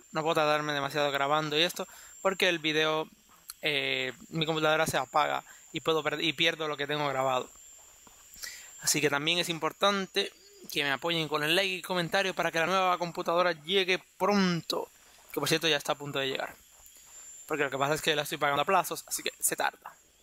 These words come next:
Pero bueno, vamos a dejar eso aparte, vamos a, por cierto, ¿tendré algún puntito de habilidad? Creo que era aquí. Vamos a subirnos,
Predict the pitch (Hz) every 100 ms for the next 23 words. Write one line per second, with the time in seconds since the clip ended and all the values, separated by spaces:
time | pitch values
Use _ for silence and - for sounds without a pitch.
0 | _ - - - - - 269 262 247 233
1 | 233 - 175 175 165 160 156 156 170 -
2 | 214 196 - 196 175 180 170 - 175 170
3 | 165 165 170 165 - - 165 - 170 151
4 | 147 160 202 226 208 180 185 180 165 147
5 | 131 135 - _ - 147 196 160 - -
6 | - _ - - - - - 208 247 247
7 | 190 185 214 180 170 165 175 -